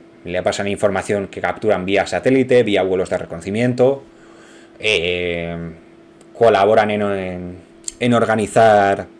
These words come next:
los planes militares ucranianos, ¿no? Pero al final son los ucranianos los que luchan por ellos y contribuyen a desgastar a Rusia, pero sin escalar tampoco a la Tercera Guerra Mundial,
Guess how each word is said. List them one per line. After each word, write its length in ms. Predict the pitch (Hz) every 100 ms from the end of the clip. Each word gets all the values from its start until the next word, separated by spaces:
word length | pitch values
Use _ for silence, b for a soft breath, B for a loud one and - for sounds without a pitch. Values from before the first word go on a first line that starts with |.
| - B B B B B B B
los 240 | 117 117 -
planes 300 | 117 117 117
militares 340 | 107 110 104
ucranianos, 500 | 110 110 151 151 139
¿no? 220 | 151 180 - - - - -
Pero 200 | 170 165
al 60 | 143
final 280 | 131 139
son 120 | 135 120
los 100 | 113
ucranianos 420 | 107 117 123 95
los 140 | 95
que 100 | -
luchan 260 | 98 101 120
por 140 | 135
ellos 380 | 139 156 185 - - - - - - - - - - -
y 100 | 139
contribuyen 480 | 135 120 120 131 98
a 400 | 92 90 87 87 -
desgastar 420 | 95 92 87 120
a 60 | 117
Rusia, 420 | 123 147 147 165 - - B B B - -
pero 280 | 180 180
sin 140 | 170 139
escalar 340 | 123 117 123
tampoco 500 | 123 120 123 139 131
a 100 | 101
la 120 | 92
Tercera 340 | 98 - 101 101
Guerra 200 | 95 90
Mundial, 360 | 92 101 95